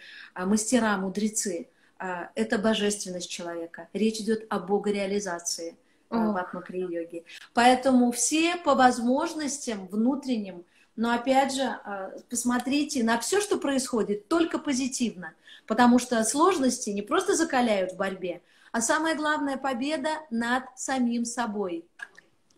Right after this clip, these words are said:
Speaker 2: Да, родная, я открыла,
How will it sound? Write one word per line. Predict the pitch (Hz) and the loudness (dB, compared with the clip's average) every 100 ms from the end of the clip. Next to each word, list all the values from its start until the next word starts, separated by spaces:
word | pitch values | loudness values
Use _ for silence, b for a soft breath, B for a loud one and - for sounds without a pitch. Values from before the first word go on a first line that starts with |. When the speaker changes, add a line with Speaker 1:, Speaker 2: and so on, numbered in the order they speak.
| _ B B _ | _ B B _
Speaker 2:
Да, | 220 262 262 | 8 10 10
родная, | 247 233 226 233 220 B B B B | 8 2 2 0 -2 B B B B
я | 214 262 | 8 8
открыла, | 262 262 - 277 311 277 220 | 8 2 2 4 8 8 8